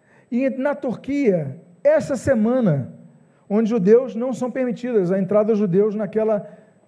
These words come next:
livraria. O que mais me impressiona, uma livraria. Eles não podem entrar. E esses dados são de agora. Aí você fala assim: não, pelo menos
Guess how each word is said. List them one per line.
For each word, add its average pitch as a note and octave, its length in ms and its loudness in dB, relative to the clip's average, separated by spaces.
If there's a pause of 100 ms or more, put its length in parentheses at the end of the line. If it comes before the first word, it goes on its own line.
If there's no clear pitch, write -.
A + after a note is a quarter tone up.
livraria. F3+ 880 -4 (400)
O - 20 -20
que F#3 140 -2
mais F#3 240 2
me G#3+ 100 -2
impressiona, G3 540 -2
uma F3 120 -2
livraria. G3 800 0 (680)
Eles F#3+ 140 0
não G3 100 2
podem F#3+ 280 2
entrar. E3 500 -2 (540)
E F#3 100 0
esses G3 340 0
dados F#3+ 340 0
são F#3+ 140 -4
de F#3 100 -2
agora. D3 460 -2 (640)
Aí E3+ 120 -2
você F#3 240 0
fala G#3 200 0
assim: F#3+ 180 -2
não, F3+ 160 0
pelo F#3+ 200 2
menos G#3 560 -2